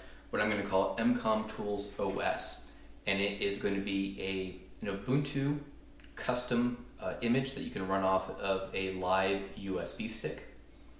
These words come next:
And at the time of this presentation, that is Ubuntu ten one, um, ten point one. Now,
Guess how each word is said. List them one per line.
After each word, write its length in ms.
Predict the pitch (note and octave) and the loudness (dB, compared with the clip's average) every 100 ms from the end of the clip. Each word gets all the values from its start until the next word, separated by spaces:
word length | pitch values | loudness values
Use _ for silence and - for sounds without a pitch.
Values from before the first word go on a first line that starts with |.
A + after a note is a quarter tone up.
| - - - - - G2+ | -18 -18 -18 -18 -4 2
And 240 | G#2 G#2 | 4 4
at 140 | G2+ | 2
the 60 | - | 0
time 380 | - C3 B2 A2+ | 8 10 10 8
of 120 | G2+ | 4
this 120 | G#2 | 0
presentation, 720 | - G2+ F#2+ F#2+ F#2 - F#2+ | 2 2 2 -2 -2 0 -2
that 220 | F#2 F#2 F#2 | 0 0 0
is 340 | F#2+ F#2 - | -2 -2 -4
Ubuntu 560 | G2 G2 F#2 - F#2 E2+ - - - | -6 -6 -6 -6 -8 -10 -14 -16 -14
ten 280 | - G2+ F2+ | -2 0 0
one, 240 | F2 F2 F2 - - - - - - | 0 -2 -2 -6 -14 -16 -16 -14 -8
um, 440 | E2+ E2+ - - - - - - - - - | -6 -6 -8 -10 -14 -16 -18 -18 -18 -18 -4
ten 140 | A2 F#2+ | 0 0
point 220 | F#2+ E2 | -2 -4
one. 120 | D2+ - - - - - - - - - - - - - - | -8 -10 -16 -18 -18 -20 -18 -18 -18 -14 -14 -14 -16 -18 0
Now, 480 | A#2 B2 A#2+ A#2 - | 8 12 12 12 8